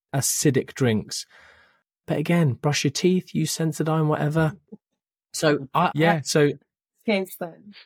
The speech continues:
Speaker 1: get, yeah, get off his case. <laughs>
Speaker 2: Thanks, Martin. That alone was this podcast. That one good. All right. How does nutrition in general, big picture stuff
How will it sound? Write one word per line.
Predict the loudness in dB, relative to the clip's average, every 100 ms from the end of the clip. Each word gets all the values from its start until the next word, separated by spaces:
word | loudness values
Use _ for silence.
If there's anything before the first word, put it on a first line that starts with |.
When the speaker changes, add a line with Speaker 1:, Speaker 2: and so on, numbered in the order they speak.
| _ _ -4
Speaker 1:
get, | 0
yeah, | 2 2
get | 2 2
off | 2
his | -4
case. | -4 -4 -4 -10 -20 _ _ _ -18
<laughs> | -16 -8 2
Speaker 2:
Thanks, | 4 4 -2 _ _ _ _ _ -6 -6 -2
Martin. | -2 -2 0
That | 0 0
alone | 2 2 2 0 -6 -6
was | 0 0 0 _ _ _ _
this | -4 -4 -6
podcast. | -2 -2 -2 -10 -12 -12 -8
That | -8 -8
one | -14
good. | -12 -14 -14 _ _ _ _ _ -4
All | 0
right. | 0 -2 -16 -18 _ _ _ _ _ -20 _ _ _
How | -4 0
does | 2 2
nutrition | 0 0 0 -2 -2 -8 -8 -2
in | -2
general, | 0 -2 -4 -6 _
big | -4 -4
picture | -4 -8 -8 -14
stuff | -12 -14